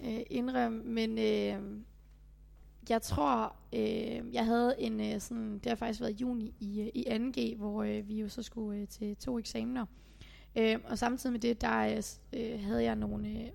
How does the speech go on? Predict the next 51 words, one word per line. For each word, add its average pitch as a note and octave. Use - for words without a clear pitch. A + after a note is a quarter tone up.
sådan -
nogle A3
optagelsessamtaler A3
i -
forbindelse A3+
med, G#3
at G3+
vi G#3
har G#3
jo G3+
sådan G3+
nogle G3+
sociale A3+
udvalg, A3+
øh, A3
ude G#3
ved G#3+
skolen. A#3
Og B3
jeg A#3+
kan B3
huske, C#4
at, A3+
øh, A3
jeg A3+
skal B3
til A#3+
eksamen, A#3+
og A3+
jeg A3
har A3
virkelig B3+
bare A3+
læst A3
op, A#3
øh, A3
dagene A#3
inden, C4
og B3+
har G#3+
fuldstændig B3
styr C4
på A#3
det. A#3
Noterne, A#3
de A#3
er A3+
skrevet, A#3
ligesom A#3
de G#3+
skal. A#3+